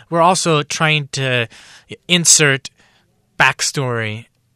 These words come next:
and so that people will have some idea of what's gone before.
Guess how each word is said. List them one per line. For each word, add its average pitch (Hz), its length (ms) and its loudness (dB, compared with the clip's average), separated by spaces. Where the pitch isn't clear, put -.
and 113 380 -8
so 139 200 -2
that 123 340 -4
people 139 320 -8
will 120 160 -6
have 120 220 -4
some 139 380 0
idea 110 360 -4
of 101 80 -12
what's 110 220 -10
gone 117 240 -6
before. 104 560 -8